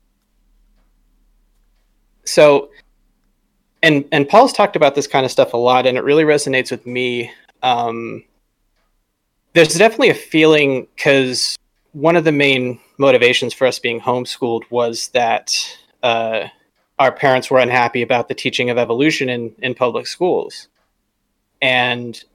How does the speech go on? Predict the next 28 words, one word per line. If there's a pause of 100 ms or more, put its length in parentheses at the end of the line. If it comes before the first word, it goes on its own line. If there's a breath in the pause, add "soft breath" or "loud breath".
(200)
that
kinda
went
right
along
with
some
of
the
stuff
that's
Paul,
Paul's
talked
about,
about (500)
trying
to
force
Christianity
through
this, (100)
I'm
sorry,
I've
got
the
cat.